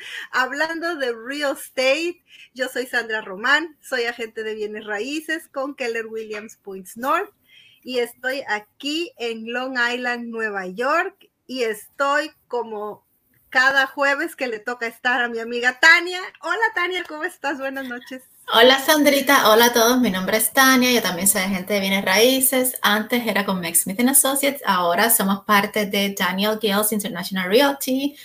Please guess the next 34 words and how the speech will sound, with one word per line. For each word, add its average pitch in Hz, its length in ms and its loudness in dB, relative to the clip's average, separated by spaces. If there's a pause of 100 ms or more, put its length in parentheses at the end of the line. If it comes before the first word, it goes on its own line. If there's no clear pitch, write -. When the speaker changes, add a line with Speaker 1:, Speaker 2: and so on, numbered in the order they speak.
(120)
Speaker 2:
Súper 226 360 6
emocionada 196 520 2
por 196 120 -2
este 202 160 0
nuevo 190 240 0
cambio 233 460 4 (360)
de 226 120 6
la 220 100 4
compañía. 247 600 4 (280)
Y, 233 240 6
bueno, 202 260 4
sigo 208 200 4
estando 196 200 0
en 185 120 0
Bayshore, 302 680 4
Long 208 180 2
Island. 254 580 4
Así 196 260 -2
que 202 100 -4
bienvenidos 190 540 -4
a 208 80 0
nuestro 196 320 -2
podcast. 233 420 -6
Hoy - 60 -2
estoy 196 220 -4
súper 220 280 -2
contenta 202 400 -2
por 202 140 -2
el 180 60 -10
tema 175 200 -10
que 185 80 -12
vamos 175 220 -4
a - 20 2
hablar. - 300 -4